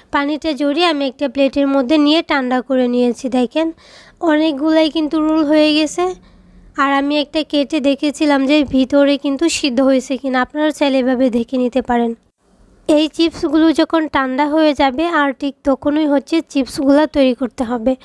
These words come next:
আমি একটা বোর্ড নিয়েছি, তার মধ্যে হচ্ছে একটা নাইফের সাহায্যে নাইফটার মধ্যে একটু তেল লাগিয়ে নিচ্ছি। একদম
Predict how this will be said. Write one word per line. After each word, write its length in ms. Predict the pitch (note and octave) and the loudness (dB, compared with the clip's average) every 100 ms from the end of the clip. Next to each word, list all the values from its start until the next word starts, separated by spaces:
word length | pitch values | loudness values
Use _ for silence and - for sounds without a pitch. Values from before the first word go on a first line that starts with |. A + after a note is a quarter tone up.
| - - - - C4+ | -16 -20 -20 -4 2
আমি 160 | C#4 D4+ | 4 2
একটা 220 | C#4+ D#4+ E4+ F4 F4 - E4 D#4 D#4+ D4+ B3 | 0 -2 -2 -4 -12 -20 -20 -8 -4 0 2
বোর্ড 240 | C4+ C#4 B3 | 2 2 0
নিয়েছি, 420 | C#4+ C#4 C4+ - E4+ | 0 0 -2 -4 -2
তার 140 | C#4+ C4+ C4 | -2 -2 -2
মধ্যে 260 | C4+ A#3 C#4 | -2 0 0
হচ্ছে 220 | C4+ - D4 | -2 -2 -4
একটা 180 | C#4+ C#4+ C4 | -2 -2 0
নাইফের 340 | B3+ B3+ D4+ C#4+ D4 | 0 0 0 -2 0
সাহায্যে 320 | C4 A#3 D#4+ | 0 0 0
নাইফটার 340 | C#4 B3 - C#4 | 0 0 -2 -2
মধ্যে 160 | C#4+ C4+ | 0 -2
একটু 120 | D4 - | -4 -2
তেল 160 | D4 C4+ | 0 0
লাগিয়ে 300 | C4 B3 A#3+ | -2 0 -2
নিচ্ছি। 280 | A#3 - - A#3+ _ - - - _ _ - | -2 -6 -12 -16 _ -20 -20 -20 _ _ 0
একদম 440 | D4+ D4+ B3+ D#4+ | 2 2 0 0